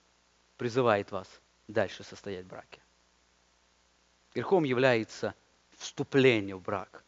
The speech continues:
Но если вы вступили в брак, совершив этот гнусный грех, или вступили в брак, когда были неверующими, Бог запрещает,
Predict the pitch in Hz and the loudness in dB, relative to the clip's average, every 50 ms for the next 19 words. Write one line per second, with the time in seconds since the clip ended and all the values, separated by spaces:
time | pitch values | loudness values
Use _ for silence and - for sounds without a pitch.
0 | _ _ _ _ _ _ _ _ _ - 170 214 226 170 139 135 - - - 113 | _ _ _ _ _ _ _ _ _ -2 0 0 2 2 0 0 -2 -4 -10 -4
1 | - 165 196 202 190 143 120 123 123 120 113 - - - 120 117 120 - - 139 | 0 0 2 4 4 2 4 4 4 4 2 0 -4 -10 -8 -6 -6 -6 -4 0
2 | 123 117 110 113 107 - - 127 127 120 - - 123 117 113 117 135 165 190 185 | 2 2 2 2 0 -4 -4 -6 -6 -6 -8 -6 -6 -4 -2 0 2 2 2 0
3 | - 123 113 120 120 107 - - - _ _ - - - 135 - 208 220 196 139 | 0 -2 -2 0 0 -2 -4 -8 -20 _ _ -14 -10 -10 -6 -4 0 2 2 6
4 | 131 135 151 156 - 135 123 123 117 131 117 110 110 113 113 156 170 156 139 - | 6 6 6 6 4 2 2 2 2 2 0 -2 -2 -2 0 0 0 0 -2 -4
5 | - - 131 113 110 - _ _ _ _ _ _ _ _ _ _ _ _ _ _ | -6 -6 -6 -6 -6 -6 _ _ _ _ _ _ _ _ _ _ _ _ _ _
6 | - 117 156 147 117 107 127 - 123 113 - 131 110 95 90 - - | -4 0 0 0 0 -2 -6 -6 -6 -6 -4 -4 -4 -4 -6 -8 -14